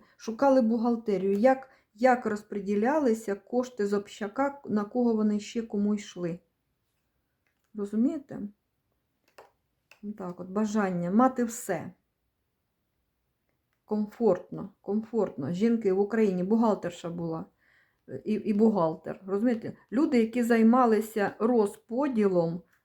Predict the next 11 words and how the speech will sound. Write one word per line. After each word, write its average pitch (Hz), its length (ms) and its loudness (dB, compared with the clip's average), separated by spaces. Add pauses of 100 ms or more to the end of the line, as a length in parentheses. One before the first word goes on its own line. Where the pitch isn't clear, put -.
(180)
загальної 202 680 0
казни, 202 640 0
скільки 226 420 -6
хто 220 220 -6
матиме. 180 580 -4 (640)
Ну, 262 80 -4
чорну 269 320 2
бухгалтерію 240 640 0
шукали, 196 500 -8
швидше - 320 -12
всього. 202 360 -6